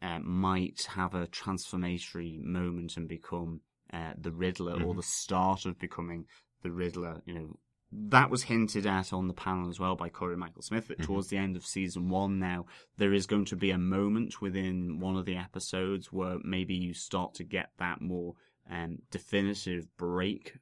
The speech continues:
Speaker 1: in the, these personalities between
Speaker 2: Mm-hmm.
Speaker 1: Enigma, um, and the Riddler, uh, and, and see that. So I'm looking forward to that because I really have enjoyed this long game with, um,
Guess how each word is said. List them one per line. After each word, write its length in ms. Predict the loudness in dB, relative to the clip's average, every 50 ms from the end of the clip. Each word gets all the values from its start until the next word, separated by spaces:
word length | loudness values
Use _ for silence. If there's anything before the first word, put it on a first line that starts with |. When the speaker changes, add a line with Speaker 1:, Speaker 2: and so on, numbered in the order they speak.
| _ -6
Speaker 1:
in 540 | -4 -4 -4 -4 -4 -6 -6 -6 -8 -10 -12 -10 -6
the, 160 | -4 -4 -2
these 240 | -2 -2 -4 -4 -6
personalities 880 | -4 -2 -2 -2 -2 -2 -2 -2 -2 0 -2 -2 -4 -4 -4 -4 -4 -4
between 300 | -4 -6 -4 -2 -4 -4
Speaker 2:
Mm-hmm. 340 | -4 -4 -8 -8 -8 -8 -6
Speaker 1:
Enigma, 380 | -6 -6 -6 -6 -6 -6 -6 -8 -12 _ _ _ _ -10 -8
um, 280 | -6 -4 -4 -6 -6 -4 -4
and 340 | -4 -4 -4 -4 -6 -8 -8 -10 -12
the 220 | -10 -6 -6 -4
Riddler, 460 | -4 -4 -4 -4 -4 -4 -4 -4 -4 -8 -12 -20 -20 -20 _ -4
uh, 140 | -4 -2 -2
and, 200 | -2 -4 -4 -4 -4
and 160 | -4 -2 -2
see 260 | 0 2 2 2 2
that. 220 | 2 2 0 0 -2 -6 -18 _ -6
So 100 | 0 4
I'm 160 | 6 6 6
looking 240 | 4 4 4 2 2
forward 360 | 4 4 4 4 4 2 -2 -4
to 80 | -4 0
that 220 | 0 2 2 0 -2
because 160 | -4 -2 0
I 40 | 0
really 460 | 2 2 4 4 4 6 6 4 0
have 200 | -2 -4 -4 -4
enjoyed 440 | -4 -4 -2 -2 -2 -2 -2 -2 -4
this 160 | -8 -8 -6 -4
long 440 | -2 0 0 0 0 0 -2 -2 -2
game 400 | -2 -2 -2 -2 -2 -2 -2 -2
with, 340 | -2 -2 -4 -6 -10 -14 -10 -4
um, 440 | -2 0 0 0 0 0 -2 -4